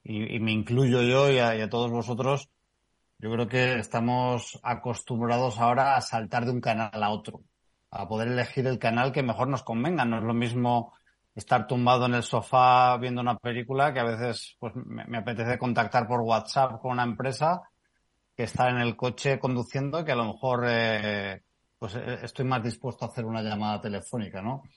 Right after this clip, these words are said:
Y que la compañía nos conozca en todos esos canales y que nos dé una experiencia similar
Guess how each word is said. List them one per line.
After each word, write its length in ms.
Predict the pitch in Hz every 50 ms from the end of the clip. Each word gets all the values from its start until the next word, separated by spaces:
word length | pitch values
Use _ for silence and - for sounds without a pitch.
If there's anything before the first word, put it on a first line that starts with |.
| _ _ -
Y 100 | 131 117
que 80 | 151
la 140 | 135 127 117
compañía 460 | 139 135 127 110 139 131 139 147 160
nos 160 | 180 180 143 -
conozca 380 | - 147 156 170 139 - 135
en 100 | 123 117
todos 240 | - 127 127 131 120
esos 160 | 131 123 110
canales 440 | - 127 123 135 143 135 123 110 117
y 60 | 113
que 80 | 110 107
nos 160 | 113 110 104
dé 60 | 117
una 120 | 120 123 120
experiencia 520 | - - - 120 113 123 117 113 123 113
similar 760 | - - - 123 113 110 113 107 117 120 120 120 113 - -